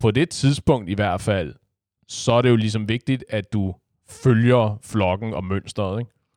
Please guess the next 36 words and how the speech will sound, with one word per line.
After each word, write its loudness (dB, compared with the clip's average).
Og 0
ikke -6
stikker -2
ud 4
og 0
er -2
mærkelig, -6
ikke? -6
Hvad -4
er -2
det? -6
Der -2
er -2
på -4
japansk, -6
der -2
er 0
der 0
et, -4
øh, -4
tale, 0
et -4
ordsprog 2
hedder 2
det, -2
en -8
talemåde. -2
"The -4
nail 0
that -2
sticks -4
out 0
gets -4
hammered", -4
ikke? -8
Så, -4